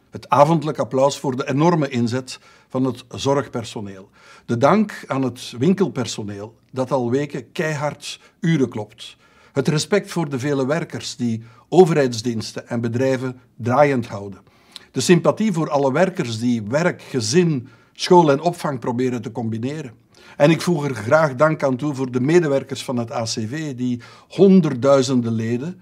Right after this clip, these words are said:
helpen bij hun vragen rond werk en uitkering. Het respect voor al die gewone mensen is hartverwarmend.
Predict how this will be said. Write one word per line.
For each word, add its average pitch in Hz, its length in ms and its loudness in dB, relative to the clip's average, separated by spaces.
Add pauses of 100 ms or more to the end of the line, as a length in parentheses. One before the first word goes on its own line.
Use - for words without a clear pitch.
(140)
helpen 170 440 0
bij 139 120 -2
hun 120 160 -2
vragen 135 340 0
rond 113 340 -4
werk 139 440 0
en 135 140 -6
uitkering. 113 600 -6 (540)
Het 131 160 -2
respect 160 480 -2
voor 143 240 -6
al 196 200 6
die 170 140 0
gewone 139 340 -2
mensen 123 380 -4
is 117 440 -8
hartverwarmend. 104 1000 -10